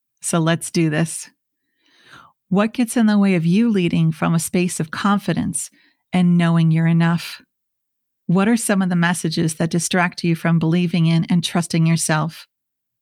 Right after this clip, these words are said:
And where do you need to take a stand for change instead of staying silent or going with the flow? If you desire the best from yourself and those you lead,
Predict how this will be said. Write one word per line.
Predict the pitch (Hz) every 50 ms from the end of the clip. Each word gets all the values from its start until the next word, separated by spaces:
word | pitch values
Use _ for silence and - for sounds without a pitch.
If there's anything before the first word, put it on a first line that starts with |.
| _ _ _ _ _ _
And | - 220 208 196
where | 202 233 254 262
do | 233 226
you | 202 202 226 254 254 240
need | 208 180 165
to | -
take | - - 202 165 160
a | 170
stand | 160 - - - 160 160 165 165 160
for | - 175 170
change | - - - 165 165 165 175 170 170 - - - _
instead | - 160 - 190 175
of | 180 165
staying | - - 175 170 175 170
silent | - - - 185 190 190 180 170 165 160 160 - - _ _ _ _ _ _
or | - 175
going | 160 - 180 170 165 165 156
with | 160 170 160
the | -
flow? | 160 - - 160 160 - 156 156 - _ _ _ _ _ _ _ _ _ _ _ _ _ _ _ _ _ _ _ _ _
If | - 180 - -
you | 208 190
desire | 208 202 175 - 185 190 214 226 233
the | 220 226
best | 196 - 180 165 160 165 - -
from | - 185 175
yourself | 175 175 170 - - - 165 160 170 165 -
and | 202 185 170
those | 165 165 165 165 -
you | 175 170
lead, | 156 160 170 165 156 160 160 165 -